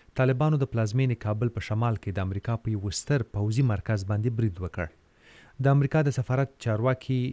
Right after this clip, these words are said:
وایي، طالبانو په وروستیو اعلامیو کې ویلي چې مشران یې په افغانستان کې د تاوتریخوالي په کمولو باندې غور کوي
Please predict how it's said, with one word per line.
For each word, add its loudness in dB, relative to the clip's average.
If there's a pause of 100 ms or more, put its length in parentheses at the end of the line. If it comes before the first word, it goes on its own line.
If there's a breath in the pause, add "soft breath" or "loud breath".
(360)
وایي، 2 (560 soft breath)
طالبانو 4 (420)
په 6
وروستیو 2
اعلامیو 2
کې -2
ویلي 2
چې 0
مشران 0
یې -2
په -2
افغانستان -2
کې -2
د -6
تاوتریخوالي -2
په -6
کمولو 0
باندې 0
غور 4
کوي -6